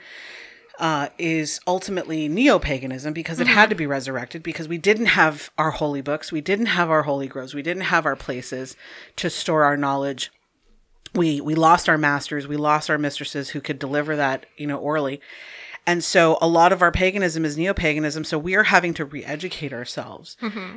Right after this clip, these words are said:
Speaker 1: And that innate intuitive knowing, that's a gut knowing, is gone. And so as pagans, we seek it out. We connect to our deity, we connect to our ancestors, we connect to the land,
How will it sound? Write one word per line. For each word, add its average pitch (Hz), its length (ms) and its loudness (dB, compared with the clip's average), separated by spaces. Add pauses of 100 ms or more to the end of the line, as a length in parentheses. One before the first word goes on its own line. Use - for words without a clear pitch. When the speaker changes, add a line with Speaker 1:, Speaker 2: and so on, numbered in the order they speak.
(120)
Speaker 1:
And 151 600 2 (200)
that 160 280 6
innate 170 680 0 (600)
intuitive 175 880 -2 (140)
knowing, 160 840 -4 (560)
that's - 180 -6
a 165 60 0
gut 160 440 2
knowing, 160 600 -2 (180)
is 160 140 -8
gone. - 600 -8 (840)
And 160 140 -2
so 156 500 2
as 160 220 6
pagans, 180 420 0
we 156 140 -4
seek 156 300 -4
it 165 80 0
out. 160 140 2
We 147 80 -4
connect 143 300 -4
to - 100 -8
our 131 60 -4
deity, 175 540 -2 (340)
we 165 80 -4
connect 151 260 -2
to - 80 -10
our - 80 -12
ancestors, 202 580 2
we 147 80 -10
connect 143 280 -6
to - 100 -14
the 131 60 -12
land, 170 440 0